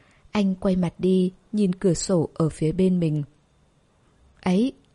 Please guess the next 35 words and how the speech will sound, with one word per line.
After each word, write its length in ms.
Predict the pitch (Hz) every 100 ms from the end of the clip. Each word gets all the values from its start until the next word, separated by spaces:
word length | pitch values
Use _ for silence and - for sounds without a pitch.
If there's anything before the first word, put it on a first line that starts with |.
| _
suýt 240 | - 285
nữa 120 | 247 269
thì 80 | 226
quên 260 | - 190 185
mất. 200 | 233 - _ _ _ _ _ _ _ _ -
Hứa 220 | 196 170
Chị 360 | - 220 180
lấy 180 | 170 165 -
ví 120 | 175
tiền 260 | - 196 165
ra, 320 | 175 180 175 - _
rút 220 | 285 302
ra 160 | 269 247
tấm 260 | - 180
thẻ 160 | 185 247
ở 80 | -
trên 280 | 151 - 180
cùng. 460 | - 165 147 143 139 - _ _ _ _ _ _ _ _
"Bây 140 | 214 208
giờ 340 | 185 160 156 -
em 120 | 214
có 120 | 190
tiền 280 | 180 226 170
rồi." 340 | 156 156 156 - _ _ _ _ _ _ _
Cô 200 | 196 185 185
chọc 240 | 185 -
vào 160 | - 151
hai 180 | 175
tấm 200 | 175 156
thẻ 160 | 160 208
đen 180 | - 170
còn 260 | - 147
lại. 420 | 151 151 151 143 - _ _ _ _ _ _ _ _
"Tiền 200 | 220 185
tiêu 200 | 208